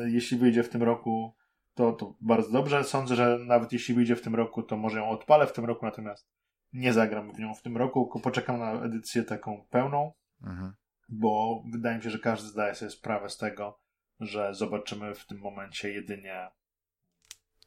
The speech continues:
Speaker 1: y, szkielet, y,
Speaker 2: Wiem,
Speaker 1: nie,
Speaker 2: wiem,
Speaker 1: więcej
Speaker 2: Ryszardzie,
Speaker 1: niż,
Speaker 2: wy-,
Speaker 1: więcej
Speaker 2: będziesz
Speaker 1: niż
Speaker 2: grał
Speaker 1: szkielet.
Speaker 2: trzy lata po premierze i będziesz ją kończył przez kolejne trzy lata, tak?
Speaker 1: Wiesz,
Speaker 2: Wiedźmin
Speaker 1: na,
Speaker 2: trzy.
Speaker 1: na ra-, na razie się okazało, że Wiedźmin trzy otrzyma wsparcie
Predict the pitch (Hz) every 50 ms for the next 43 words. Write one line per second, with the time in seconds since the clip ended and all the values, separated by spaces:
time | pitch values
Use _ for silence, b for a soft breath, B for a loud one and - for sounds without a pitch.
0 | b b b b _ _ _ _ _ _ _ _ _ _ _ - 131 117 117 113
1 | 113 120 120 - 131 131 - - - - 170 175 165 156 147 143 - - - -
2 | - 131 127 127 127 127 123 120 113 123 127 131 131 131 131 135 135 135 135 -
3 | - 131 120 113 110 110 101 - - - 113 107 123 123 127 123 113 120 127 117
4 | 101 104 - - 147 139 139 139 - 139 127 - 131 120 - 120 117 117 123 135
5 | 143 139 139 143 131 123 127 123 123 120 107 120 117 113 - 127 123 117 - 127
6 | 113 - - 120 110 - - - 120 - - 123 113 113 113 107 98 90 - -
7 | - 98 92 87 - 90 - - 98 - 156 139 117 120 117 117 117 - 117 117
8 | 110 113 117 120 127 131 143 170 214 208 - - _ _ _ _ _ - 127 120
9 | 120 120 139 147 147 143 - - 127 120 - 117 107 113 117 123 135 120 117 107
10 | 113 113 117 120 117 117 110 - - - - 120 117 110 113 - - - 120 113
11 | 113 113 - - - - 117 113 110 110 - - 113 107 104